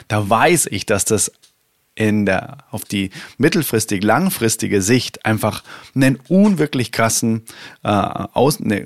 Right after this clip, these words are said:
unwirklich krasse Auswirkung hat. Ähm, so ein bisschen wie, wenn ein Meteorit auf die Erde zusteuert, dann muss man den ja quasi nur, äh, glaub ich, äh, einen Millimeter oder einen Zentimeter quasi von der Umlaufbahn,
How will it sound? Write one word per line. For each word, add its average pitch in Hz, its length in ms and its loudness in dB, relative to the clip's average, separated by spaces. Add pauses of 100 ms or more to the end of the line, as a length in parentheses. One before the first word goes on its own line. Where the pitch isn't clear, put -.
unwirklich 139 360 -2
krasse - 280 -2
Auswirkung 113 800 2
hat. - 240 -4 (380)
Ähm, 104 300 0
so 113 140 0
ein 120 40 2
bisschen 127 280 4
wie, 135 220 4 (840)
wenn 110 280 2
ein 107 80 2
Meteorit 117 500 0
auf - 140 0
die - 100 -2
Erde 131 240 0
zusteuert, 131 640 0
dann 123 80 2
muss 139 160 2
man 135 100 2
den 123 120 2
ja 123 60 2
quasi 117 280 0
nur, 123 440 2
äh, 95 140 -6
glaub 117 180 4
ich, 113 240 -2
äh, - 40 -8
einen 113 360 0
Millimeter 123 500 4
oder 104 80 4
einen 104 80 2
Zentimeter 117 560 2
quasi 110 280 2
von 113 180 0
der 104 280 2
Umlaufbahn, 110 720 0